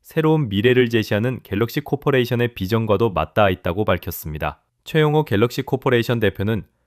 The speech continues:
가수로서 그룹 활동과 솔로 활동으로도 엄청난 성공을 거두었고 예능인으로서도 본인만의 개성으로 확고한 자리를 구축한 멀티 엔터테이너, 김종국과 함께 새로운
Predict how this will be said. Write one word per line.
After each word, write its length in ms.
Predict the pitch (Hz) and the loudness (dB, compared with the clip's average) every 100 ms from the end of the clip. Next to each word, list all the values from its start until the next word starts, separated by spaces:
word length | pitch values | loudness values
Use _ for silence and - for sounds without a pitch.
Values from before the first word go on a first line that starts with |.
| _ _ | _ _
가수로서 600 | 98 98 120 123 156 - | -2 0 0 0 0 -2
그룹 260 | - 117 117 | -4 2 2
활동과 400 | 113 117 117 123 | 0 0 2 0
솔로 440 | - 151 160 151 | 0 0 2 2
활동으로도 640 | 139 131 117 107 107 117 | 2 0 0 0 2 2
엄청난 460 | 80 - 131 135 139 | 0 -6 -4 -2 -2
성공을 400 | 139 127 117 110 | -4 -2 0 0
거두었고 640 | 92 87 80 - 95 - _ _ _ - | -2 -2 -4 -2 -4 -4 _ _ _ -2
예능인으로서도 920 | 92 110 113 110 110 - 104 117 - | 0 2 2 2 0 -2 0 0 0
본인만의 500 | 101 113 127 127 131 | -2 0 2 0 0
개성으로 500 | 107 113 107 113 120 | -2 -2 -2 0 -2
확고한 420 | - - - 156 143 | -4 -6 0 2 2
자리를 320 | 107 101 104 | 0 0 -2
구축한 540 | 95 - - 117 110 | -4 -10 -8 -6 -6
멀티 400 | 85 87 - - | -4 -2 -2 -2
엔터테이너, 600 | 131 104 107 104 87 78 - _ _ - | -2 -2 -6 -4 -4 -6 -12 _ _ -8
김종국과 520 | 110 113 131 127 135 | -2 0 0 2 2
함께 380 | 117 113 131 - | 0 0 0 0
새로운 420 | - 151 151 156 | -6 0 2 2